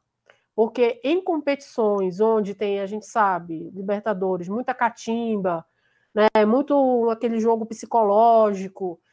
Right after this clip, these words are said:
né, que você precisa de um cara grande que dê a-, aquela grande que eu falo de nome, né?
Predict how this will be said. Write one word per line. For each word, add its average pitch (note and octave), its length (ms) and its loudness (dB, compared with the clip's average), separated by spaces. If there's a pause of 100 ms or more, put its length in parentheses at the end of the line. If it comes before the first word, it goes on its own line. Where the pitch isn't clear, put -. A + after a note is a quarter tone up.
(200)
né, G#3+ 160 0
que G#3+ 100 -12
você A3+ 240 -2
precisa B3+ 460 2
de C4 60 0
um D4 100 2
cara C4+ 240 4
grande A3+ 640 4
que B3 140 -8
dê A#3 360 4
a-, B3+ 140 0
aquela A3 500 -4
grande B3 420 -2
que - 80 -4
eu C#4 60 2
falo C#4+ 240 2
de C4+ 140 -2
nome, B3 400 2
né? F#3+ 220 -4